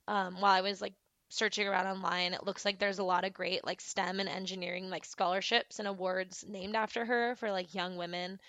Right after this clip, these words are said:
in, um, you know, tech and, uh, stem.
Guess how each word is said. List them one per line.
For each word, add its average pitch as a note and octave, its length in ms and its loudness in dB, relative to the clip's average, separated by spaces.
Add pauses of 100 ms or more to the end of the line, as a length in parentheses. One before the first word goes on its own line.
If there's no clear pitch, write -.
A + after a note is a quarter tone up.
(360)
in, E3+ 500 -4 (160)
um, D3+ 380 -6 (200)
you - 120 -10
know, - 180 -10 (840)
tech - 340 0 (240)
and, F#3 400 -8 (260)
uh, - 260 -6 (180)
stem. F#3+ 520 0